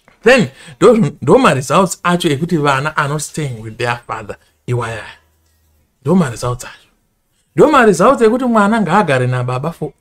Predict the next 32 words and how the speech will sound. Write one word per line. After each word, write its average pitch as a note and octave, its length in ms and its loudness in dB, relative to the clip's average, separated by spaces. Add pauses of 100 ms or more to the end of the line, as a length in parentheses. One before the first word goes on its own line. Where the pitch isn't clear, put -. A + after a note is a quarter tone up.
eighteen, B3 400 -6
namai F3+ 480 0
for - 220 -8
eighteen B3 400 -4
years. E3 340 -6 (320)
Ozo D#3+ 400 2 (220)
unogara C3+ 420 0
nababa B2+ 320 0
after F#3 220 -4 (240)
eighteen F#3 340 2
years. C#3 240 0 (180)
It's F4 160 2
so G4 160 6
fun. F4+ 220 2
Whoever B3+ 480 4
came D4+ 280 -2 (100)
up C#4 120 -4 (340)
ne, A#3 220 2
ne, A#3 320 2 (220)
guys, D3+ 340 -2
listen D#3+ 300 -4
very C3 240 -6
carefully. C3 440 -12
Whoever A#3 500 0
came B3+ 400 -4
up A#3 120 -4
ne G3 120 -2
concept G#3 480 0
yekuti F3 180 -6
mwana E3+ 280 -2
anogara B2+ 460 0
naamai B2 560 -6